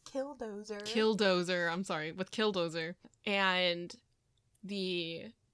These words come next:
Speaker 2: missing persons case, uh, missing child's case of Kyron Horman are the same day, June fourth.
Speaker 1: That's really interesting. Man, we're on some kind of, like, brainwave.
Speaker 2: We, yeah, it was, I was just like, you, when we talked about that, I was like, "Oh, this is interesting."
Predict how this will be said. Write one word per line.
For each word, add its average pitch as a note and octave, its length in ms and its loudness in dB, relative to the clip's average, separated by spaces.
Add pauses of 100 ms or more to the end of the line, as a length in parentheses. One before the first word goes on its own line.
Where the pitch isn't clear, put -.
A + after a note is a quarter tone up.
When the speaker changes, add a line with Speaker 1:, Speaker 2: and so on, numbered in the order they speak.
(120)
Speaker 2:
missing G#3 340 -2
persons F#3 400 -4
case, - 480 -8 (140)
uh, F#3 160 4
missing F#3+ 320 -6
child's F3+ 320 -4
case F3+ 260 -6
of F3+ 300 -6
Kyron F#3 460 -4 (140)
Horman G3 460 -6 (500)
are G3 120 0
the F#3+ 80 -2
same A3 200 -4
day, A#3 180 -6 (200)
June G3 540 -8
fourth. G3 280 -10 (300)
Speaker 1:
That's - 380 -2
really D#4+ 260 -6
interesting. F#3+ 460 -12
Man, G#3+ 200 -12
we're F3+ 140 -12
on G#3+ 180 -10
some G3+ 200 -14
kind G3 200 -14
of, F3 80 -16
like, F3+ 200 -12 (160)
brainwave. F3 420 2
Speaker 2:
We, F#3+ 320 6
yeah, D#3+ 340 8
it E3+ 60 -2
was, E3+ 220 -6 (120)
I D#3+ 120 6
was G3 180 4
just F#3+ 220 2
like, F3+ 180 4
you, G3 160 2 (300)
when F#3 200 2
we F3+ 100 -2
talked D#3+ 260 2
about F#3 180 2
that, G#3 140 4
I F#3 60 6
was F3+ 100 2
like, F3 220 0 (220)
"Oh, A3+ 100 2
this A#3 180 -2
is F#3 100 -4
interesting." F3 580 -4